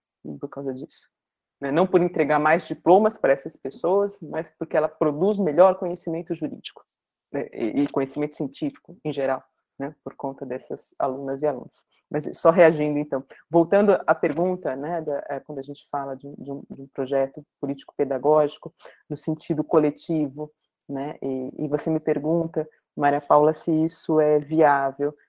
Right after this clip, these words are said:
Eu diria que mais que viável, isso é uma necessidade. Né? Quer dizer, pensar, é, é, num projeto político-pedagógico,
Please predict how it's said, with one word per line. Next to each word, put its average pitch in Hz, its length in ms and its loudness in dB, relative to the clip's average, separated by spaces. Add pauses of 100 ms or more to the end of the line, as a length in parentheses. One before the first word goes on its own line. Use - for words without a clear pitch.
(140)
Eu 156 60 -6
diria 156 260 0
que 175 160 -6
mais 180 360 0
que 185 120 -2
viável, 156 480 2
isso 165 160 -4
é 180 60 -4
uma 175 80 -2
necessidade. 196 760 -8 (1120)
Né? 151 320 -14
Quer 139 120 -14
dizer, 139 160 -12
pensar, 165 520 -4 (460)
é, 139 300 -10 (1120)
é, - 360 -14 (300)
num 151 220 -2
projeto 156 440 2
político-pedagógico, 143 1200 -2